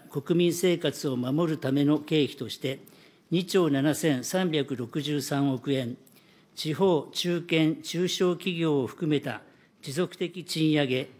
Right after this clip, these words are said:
所得向上と地方の成長を実現するための経費として、一兆三千三百三億円、成長力の強化、高度化に資する国内投資を促進するための経費として、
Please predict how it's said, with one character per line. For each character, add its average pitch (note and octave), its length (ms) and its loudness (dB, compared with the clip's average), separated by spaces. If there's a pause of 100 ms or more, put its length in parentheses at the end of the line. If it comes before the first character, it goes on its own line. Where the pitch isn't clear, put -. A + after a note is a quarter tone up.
(280)
所 D3 160 -4
得 - 240 -2
向 F#3 240 4
上 D3 240 0
と B2 240 -10 (120)
地 - 140 -6
方 F#3+ 240 6
の D#3 140 4
成 D#3+ 260 2
長 E3 280 2
を D#3+ 100 4
実 D3+ 280 -6
現 D#3 240 2
す D3+ 120 -4
る C#3+ 340 -2
た D3 120 0
め D3+ 120 4
の D3 140 2
経 D#3 220 2
費 - 100 -6
と A#2+ 120 -6
し - 80 -10
て、 C#3 280 -6 (480)
一 F#3+ 140 -2
兆 C3 500 2
三 F3 360 -2
千 D#3 360 -2
三 F3+ 340 0
百 C3+ 240 -2
三 D3 340 2
億 C#3+ 220 -2
円、 A#2+ 240 -4 (600)
成 F#3+ 340 4
長 F#3+ 280 4
力 D#3+ 220 2
の C3+ 140 4
強 D#3+ 320 2
化、 G#2 260 -4 (120)
高 F3 200 2
度 F3 120 2
化 F3+ 120 2
に E3+ 140 2
資 E3 140 -4
す E3+ 160 0
る C3+ 240 -2 (320)
国 F#3 260 -2
内 F#3 200 2
投 F3+ 200 4
資 - 160 -2
を C#3 120 4
促 - 260 -4
進 E3+ 240 4
す E3+ 160 -4
る E3+ 120 0
た E3 120 4
め D#3+ 100 6
の D#3+ 140 4
経 E3 220 2
費 - 120 -4
と A2 120 -6
し - 80 -8
て、 C3+ 200 -4